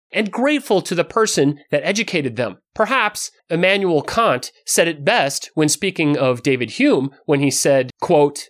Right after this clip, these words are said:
"It was the objection of David Hume that first, many years ago, interrupted my dogmatic slumber,"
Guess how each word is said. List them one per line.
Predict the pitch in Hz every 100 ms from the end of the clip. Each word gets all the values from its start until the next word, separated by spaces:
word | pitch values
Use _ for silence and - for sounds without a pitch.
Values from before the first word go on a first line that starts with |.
| _ -
"It | 240
was | 226 233 202
the | 185 208 -
objection | 190 170 170 233 - - 185
of | 180 151 131
David | 180 160 135
Hume | - 285 226 131 127 - -
that | 147 -
first, | - 254 180 - - - _ _
many | 117 131 180
years | 196 208 185
ago, | 208 254 170 135 _ _
interrupted | 190 185 - 180 175 - - 143 117 -
my | 135 131
dogmatic | 123 143 139 135 160 131 -
slumber," | - - 147 147 104